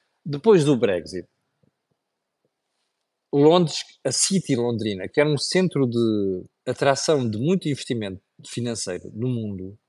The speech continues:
começou a perder peso. E havia duas capitais em disputa para substituir o lugar da City, Frankfurt e Paris. Paris fez um grande esforço. E houve uma série de instituições americanas e internacionais que passaram, que levou-, levaram pessoas de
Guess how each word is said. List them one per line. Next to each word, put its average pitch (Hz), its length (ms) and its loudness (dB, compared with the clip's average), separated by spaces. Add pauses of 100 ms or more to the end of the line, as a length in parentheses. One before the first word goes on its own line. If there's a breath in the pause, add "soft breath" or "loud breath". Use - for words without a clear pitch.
(720 soft breath)
começou 156 360 4
a 151 100 0
perder 147 500 4 (300)
peso. 98 560 2 (760)
E 143 140 4
havia 151 240 6
duas 165 300 4
capitais 143 500 4
em 143 100 2
disputa 165 460 0
para 143 180 2
substituir 165 560 0
o 143 100 2
lugar 131 220 4
da 120 140 -2
City, - 500 -12
Frankfurt 135 600 -2
e 139 40 -8
Paris. - 460 -8 (480)
Paris 143 260 2
fez 139 220 -2
um 147 80 -2
grande 139 200 -4
esforço. - 320 -2
E 131 40 2
houve 123 100 -2
uma 151 100 -2
série 190 200 0
de 180 60 0
instituições 127 420 -4
americanas 101 600 -6
e 135 140 -6
internacionais 120 540 -6
que - 160 -20
passaram, 143 440 0 (400)
que 147 80 -4
levou-, 131 800 2
levaram 123 340 4
pessoas 135 340 2
de - 220 -18